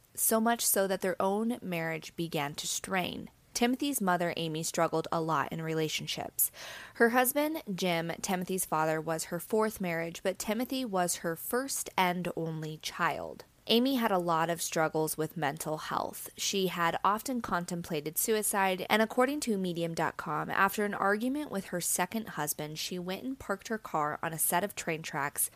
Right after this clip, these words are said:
waiting for a train to come and hit her.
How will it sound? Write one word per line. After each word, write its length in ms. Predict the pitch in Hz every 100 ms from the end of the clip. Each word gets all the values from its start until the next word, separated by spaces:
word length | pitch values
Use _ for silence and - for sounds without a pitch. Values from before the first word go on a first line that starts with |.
| -
waiting 400 | 196 202 240 240
for 160 | -
a 80 | 247
train 380 | 233 - 160 156
to 120 | -
come 400 | 170 - 147 139 -
and 140 | 160 156
hit 280 | - 180
her. 300 | - 160 -